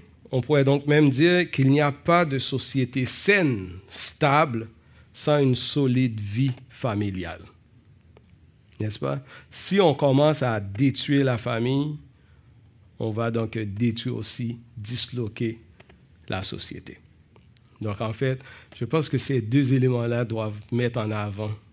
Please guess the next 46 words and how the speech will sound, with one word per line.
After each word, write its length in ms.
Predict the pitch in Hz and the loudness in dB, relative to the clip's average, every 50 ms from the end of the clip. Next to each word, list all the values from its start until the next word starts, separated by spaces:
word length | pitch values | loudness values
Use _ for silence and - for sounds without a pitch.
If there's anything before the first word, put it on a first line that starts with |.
| _ - | _ -2
On, 400 | 123 120 127 123 120 120 120 123 - | 0 2 2 2 0 -2 -4 -4 -2
on 100 | 123 120 | -2 0
peut 120 | - 143 | 2 2
les 160 | 143 135 127 120 | 4 4 4 4
mettre 260 | 120 123 117 - 120 | 2 2 0 -2 -4
en 100 | 113 110 | -4 -4
avant 380 | 107 104 104 104 113 113 113 | -4 -4 -4 -4 -4 -4 -4
en 40 | 107 | -4
disant 320 | 101 104 104 95 117 107 107 | -6 -8 -8 -6 -4 -4 -4
donc, 240 | 104 104 101 - | -4 -6 -6 -6
euh, 120 | 107 107 - - - - - - - - - | -8 -10 -10 -12 -18 -20 -20 -20 -20 -20 -16
ce 120 | - - - | -14 -8 -6
que 80 | 120 | -6
Paul 320 | 110 113 - 117 113 110 107 | -4 -4 -2 -4 -2 -2 -4
veut 340 | 104 107 123 127 123 123 123 - - _ - 117 | -4 -4 -2 -2 -2 -2 -4 -10 -18 _ -4 -2
nous 220 | 113 110 107 113 | -2 -2 0 -2
enseigner. 560 | 107 104 - - 110 104 107 110 113 117 - - - _ - 147 | -4 -6 -6 -6 -4 -4 -2 -2 -4 -6 -8 -10 -20 _ -4 0
Non 120 | 156 151 | 0 0
seulement 380 | - - 180 165 170 180 180 139 | 2 2 2 4 4 2 2 0
Dieu 300 | 107 104 117 143 160 156 | -2 -2 0 0 0 0
peut 240 | 160 - 156 156 | -2 0 2 4
nous 160 | 156 151 143 135 | 4 4 2 2
donner 300 | 135 131 127 135 139 131 | 0 2 2 2 2 2
donc 220 | 127 120 113 - | 0 -2 -4 -4
une 140 | 117 117 113 | -4 -2 -2
vie 220 | 110 107 131 135 | -2 -2 -4 -6
plus, 440 | - - - 131 127 143 151 147 139 - - - _ _ _ | -6 -8 -6 -2 0 0 0 0 -2 -6 -12 -20 _ _ _
comment 160 | - 123 120 | -6 -6 -4
je 60 | 110 | -4
pourrais 180 | - 131 120 117 | -2 -2 -2 0
dire, 260 | 113 123 123 123 117 | 0 0 0 0 0
moins 300 | 110 110 123 147 170 185 | 0 4 6 6 6 6
compliquée 680 | 175 - 185 175 - 160 180 165 - 233 277 302 277 - - - | 6 6 4 4 4 0 -2 0 2 2 2 2 0 -4 -12 -12
sur 200 | - - 175 165 | -4 0 2 4
la 160 | 165 170 165 | 6 6 4
terre, 280 | 165 196 208 233 247 226 233 - - - - - - - - - - - | 2 0 -2 -2 -4 -8 -12 -14 -20 -20 -20 -20 -20 -20 -20 -10 -2 0
mais 120 | 127 131 | 2 4
aussi 400 | 131 135 131 127 - - 160 143 | 4 4 2 0 2 2 2 4
donc 220 | 131 127 123 123 | 4 2 2 2
une 100 | 127 120 | 0 -2
certaine 360 | - - 123 110 - 123 117 117 | -2 -2 -4 -2 0 0 0 -2
stabilité 880 | - - 143 131 120 117 123 117 113 110 107 107 - 127 127 131 131 - - - _ - | -2 0 0 0 0 0 -2 -4 -4 -4 -4 -4 -4 -4 -4 -4 -6 -12 -20 -18 _ -8
en 120 | 113 110 | -8 -6
termes 220 | 110 117 113 110 107 | -4 -4 -2 -2 -2
de 100 | 104 104 | -4 -6
famille 600 | 101 - 113 107 107 107 107 107 110 113 113 | -6 -6 -6 -4 -4 -4 -4 -4 -4 -4 -6